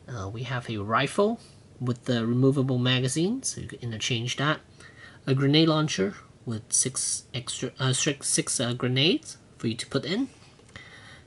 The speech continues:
And an M P five with the magazine, a f-, and then a fa-, effect piece, and then a pistol with the magazine. And comes with two alternate heads. We have the regular, and then angry,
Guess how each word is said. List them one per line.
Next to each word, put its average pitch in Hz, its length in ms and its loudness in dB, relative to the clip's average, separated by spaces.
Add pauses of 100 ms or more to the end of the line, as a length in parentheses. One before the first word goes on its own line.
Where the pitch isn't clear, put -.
And 156 100 0
an 147 60 2
M 170 140 2
P 180 120 6
five 180 540 4 (160)
with 131 160 -4
the 120 80 -4
magazine, 135 600 2 (280)
a 143 40 -8
f-, - 240 -10
and 131 200 -4
then 113 160 -4
a 110 140 -4
fa-, 160 320 0 (100)
effect - 380 -2
piece, - 400 2 (720)
and 117 140 -4
then 98 80 -6
a 92 40 -8
pistol 214 760 4
with 151 180 -2
the 139 80 -4
magazine. 131 560 4 (1080)
And 156 280 2
comes 170 240 2
with 135 180 2
two 170 340 4
alternate 147 520 -2
heads. 180 480 2 (340)
We 131 120 -2
have 131 320 0
the 117 200 2
regular, 151 720 4 (1200)
and 123 140 -2
then 113 220 -2 (100)
angry, 180 640 6